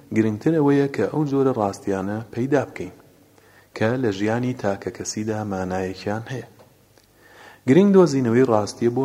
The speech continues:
من. کِرکەگۆر بەم شێوازە ئەو تاکە کەسە یا هەموو تاکەکانی مرۆڤ لە دژی سیستەم هانەدات. بە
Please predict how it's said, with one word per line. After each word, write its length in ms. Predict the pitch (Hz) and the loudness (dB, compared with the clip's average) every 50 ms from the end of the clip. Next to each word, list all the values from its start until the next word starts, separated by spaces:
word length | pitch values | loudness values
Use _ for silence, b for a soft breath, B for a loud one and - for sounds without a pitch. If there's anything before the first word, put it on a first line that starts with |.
| 135 135 | -2 -2
من. 120 | 110 98 - - - - - - - - _ _ _ - | -4 -6 -8 -14 -20 -20 -20 -20 -20 -20 _ _ _ 0
کِرکەگۆر 580 | 123 110 - - 98 92 92 101 101 113 120 113 | 0 0 2 2 0 0 0 0 0 0 0 0
بەم 140 | 127 147 156 143 - | 0 -2 -2 -2 -4
شێوازە 460 | - 131 131 127 127 123 123 120 127 107 | -2 0 0 2 2 0 0 0 -2 -2
ئەو 80 | 113 117 - - | -2 -4 -4 -4
تاکە 260 | 107 98 95 - 92 - | -4 -4 -4 -4 -6 -8
کەسە 320 | - 87 - - 107 110 123 123 B B B B B B B B B - - 101 | -8 -8 -4 -2 0 0 0 -2 B B B B B B B B B -4 -2 0
یا 100 | 120 147 156 | 0 0 0
هەموو 240 | 151 147 143 143 143 - | 0 -2 -2 -4 -2 -2
تاکەکانی 640 | 113 101 101 - 98 - - 113 117 117 110 98 92 | -2 -2 -2 -4 -6 -6 -4 -4 -4 -2 -4 -4 -4
مرۆڤ 260 | 90 95 107 123 123 120 104 | -2 0 0 0 0 0 -2
لە 60 | 95 92 | -2 -2
دژی 320 | 120 123 - 135 135 127 - - | -4 -6 -6 -6 -6 -6 -6 -8
سیستەم 340 | 98 - - - 101 101 95 92 | -10 -10 -8 -8 -8 -8 -8 -8
هانەدات. 480 | 101 92 87 87 98 113 120 101 - - - - - - _ _ b b b b b b b b b b b b | -8 -8 -8 -6 -4 -4 -4 -4 -6 -10 -20 -20 -20 -20 _ _ b b b b b b b b b b b b
بە 80 | 165 | 4